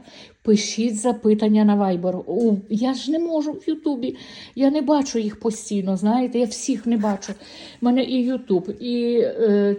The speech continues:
TikTok, і Instagram, і месенджер, і Facebook. Як почнуть всюди писати? Я вже таку думаю: де відповідати, кому не відповідати. А на Viber я бачу, як мені приходить повідомлення, і відписую зразу. Понімаєте?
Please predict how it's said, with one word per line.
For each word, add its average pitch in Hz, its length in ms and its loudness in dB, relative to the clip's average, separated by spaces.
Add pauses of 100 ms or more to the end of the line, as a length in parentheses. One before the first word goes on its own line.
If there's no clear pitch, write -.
TikTok, 196 440 -2 (180)
і 247 280 -10
Instagram, 196 720 -4
і 262 120 -4
месенджер, 190 800 -2 (380)
і 269 100 2
Facebook. 208 800 -4 (360)
Як 320 340 0
почнуть 254 380 -2
всюди 214 320 -6
писати? 208 440 -6 (400)
Я 226 120 0
вже 202 120 0
таку 202 240 -6
думаю: 170 480 -10
де 254 340 0
відповідати, 226 880 -2
кому 175 300 -2
не 233 120 0
відповідати. 202 640 -4 (460)
А 208 100 0
на 226 140 2
Viber 247 360 2
я 196 220 0
бачу, 247 360 -4
як 202 140 -4
мені 196 200 0
приходить 185 500 -8
повідомлення, 226 580 -2
і 190 120 -2
відписую 208 640 -4
зразу. 165 420 -12 (800)
Понімаєте? 202 720 -2